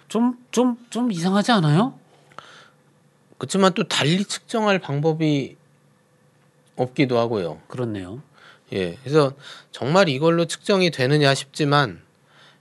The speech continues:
Speaker 2: 어차피 이제 평균값을 쭉 내다 보면 수렴하는 지점이 있기 때문에, 뭐 성인 남성은 하루에 얼마의 칼로리를 소모한다,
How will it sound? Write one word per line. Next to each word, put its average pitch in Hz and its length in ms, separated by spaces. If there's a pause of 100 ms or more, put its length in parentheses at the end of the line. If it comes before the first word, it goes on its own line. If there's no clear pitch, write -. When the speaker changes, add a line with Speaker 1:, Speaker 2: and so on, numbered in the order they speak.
Speaker 2:
어차피 160 340
이제 135 140
평균값을 233 760
쭉 196 240
내다 139 300
보면 110 280
수렴하는 202 600
지점이 117 380
있기 92 160
때문에, 98 560 (680)
뭐 101 140
성인 214 400
남성은 139 640
하루에 175 340
얼마의 127 760
칼로리를 139 600
소모한다, 139 720